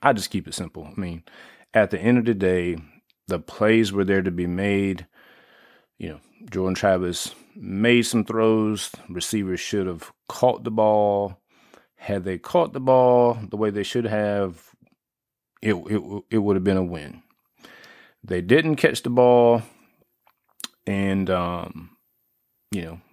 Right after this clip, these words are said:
the offense started pressing and, you know, turned the ball over there a couple times. Well, actually, the last two possessions, turned the ball over, and,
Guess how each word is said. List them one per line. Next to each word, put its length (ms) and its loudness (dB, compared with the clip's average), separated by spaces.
the 100 0
offense 360 2
started 300 -2
pressing 520 0
and, 540 2
you 140 -6
know, 200 -12
turned 220 2
the 40 2
ball 300 4
over 220 2
there 240 4
a 60 -2
couple 260 -4
times. 460 -2
Well, 140 2
actually, 260 0
the 100 -2
last 200 0
two 80 -6
possessions, 480 -6
turned 200 0
the 40 -2
ball 280 4
over, 360 -2
and, 340 -2